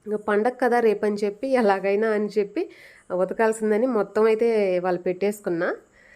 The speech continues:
చూస్తున్నారు కదండి రంగు ఎలా వస్తుందో. ఇది మూడోసారి అట్టుంది నేను ఉతకటం ఈ నైటీని. అయినా కానీ ఇంకా, ఆ, ఎక్కువగా వస్తుందన్నమాట ఈ నైటీ అయితే మాత్రం. మామూలుగా పొద్దున్నే ఒక రౌండ్ వాషింగ్ మిషన్‌లో బట్టలేసి, నీళ్ళ తీసి కుర్చీ మీద వేసి పెట్టాను.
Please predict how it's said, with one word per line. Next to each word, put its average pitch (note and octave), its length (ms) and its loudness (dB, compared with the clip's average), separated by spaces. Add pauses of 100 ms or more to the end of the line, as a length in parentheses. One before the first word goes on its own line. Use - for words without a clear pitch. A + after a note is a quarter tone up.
(480)
చూస్తున్నారు A#3 400 0
కదండి F#3+ 380 2
రంగు G#3 220 2
ఎలా F#3+ 240 2
వస్తుందో. G#3+ 640 2 (380)
ఇది G#3+ 200 2
మూడోసారి A#3 580 6
అట్టుంది F3 320 2
నేను F3+ 220 4
ఉతకటం F3+ 540 0
ఈ F3+ 180 0
నైటీని. F3+ 640 2 (160)
అయినా G#3 260 2
కానీ C4+ 260 4
ఇంకా, A#3+ 680 2 (540)
ఆ, F#3+ 120 0
ఎక్కువగా B3 500 2
వస్తుందన్నమాట G3+ 920 0 (300)
ఈ G3 40 -2
నైటీ G3 340 0
అయితే F#3+ 180 -2
మాత్రం. F3+ 420 -2 (1500)
మామూలుగా G3+ 280 4
పొద్దున్నే A#3+ 440 6
ఒక C4 220 4
రౌండ్ A3 440 4
వాషింగ్ A3 380 2
మిషన్‌లో B3 300 2
బట్టలేసి, G#3 640 0
నీళ్ళ A#3+ 300 6
తీసి A#3 240 -4
కుర్చీ A#3 320 0
మీద B3 200 4
వేసి G#3 220 0
పెట్టాను. F3+ 540 0